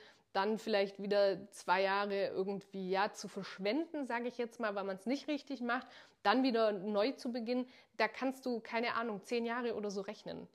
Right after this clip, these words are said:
bis du mal wirklich so schnelle Fortschritte schaffst. Und es lohnt sich. Es lohnt sich immer, diese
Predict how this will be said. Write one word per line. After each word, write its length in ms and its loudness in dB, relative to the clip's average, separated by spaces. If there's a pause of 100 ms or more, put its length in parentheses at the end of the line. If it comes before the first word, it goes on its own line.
(420)
bis 220 -4
du 100 -4
mal 460 2
wirklich 400 -2
so 360 -4
schnelle 400 0
Fortschritte 720 -6
schaffst. 600 -10 (2500)
Und 160 0
es 100 -8
lohnt 220 -2
sich. 300 -16 (180)
Es 160 -20
lohnt 300 4
sich 260 -6 (100)
immer, 460 0 (1500)
diese 500 -2